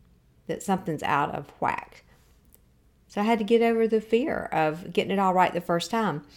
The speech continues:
And y'all, I literally, this happened. I published a pod-, a podcast recently. I had to go back up and look up the word proverbial because I, I was like, almost having a, I mean, I was panicky. I was feeling nervous because I thought I pronounced it wrong.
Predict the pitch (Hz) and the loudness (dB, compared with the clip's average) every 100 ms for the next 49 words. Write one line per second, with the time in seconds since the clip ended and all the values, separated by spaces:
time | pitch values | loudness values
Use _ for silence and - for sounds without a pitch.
0 | - - - 175 175 165 170 170 165 170 | -20 -12 -2 4 6 8 8 6 2 2
1 | 202 185 156 160 185 185 175 170 135 151 | 4 4 2 0 -2 0 0 0 -4 -6
2 | - 165 - 202 220 220 190 - 190 - | -4 -4 -2 0 0 -2 -2 2 2 0
3 | - 165 - 180 175 170 135 170 - 175 | -4 -4 -2 -2 -2 -2 -2 -2 0 0
4 | 170 151 147 151 - - _ _ _ _ | 0 -4 -4 -6 -12 -20 _ _ _ _
5 | _ _ - 185 196 156 175 170 170 165 | _ _ -6 -2 -2 0 0 2 2 0
6 | - 160 143 - - - - - 175 180 | -2 -2 -2 -8 -20 -20 -20 -4 0 4
7 | 196 220 - 165 165 175 175 - 151 160 | 4 4 2 2 4 4 4 -2 0 2
8 | 170 156 143 156 175 170 170 160 - 175 | 2 2 0 0 -2 0 2 2 4 4
9 | 175 185 175 175 190 190 180 170 160 160 | 4 2 2 4 4 4 4 2 2 -2
10 | - - - 175 175 160 160 160 202 220 | -8 -20 -4 0 4 4 2 0 -2 0
11 | 208 123 - 165 - 165 151 - 175 185 | -2 0 0 2 0 -2 -2 -6 -2 0
12 | 185 156 - 185 180 165 165 175 160 170 | 2 0 -2 -4 0 0 2 2 2 0
13 | 160 156 - - 143 139 139 | 0 -2 -4 -2 0 0 -2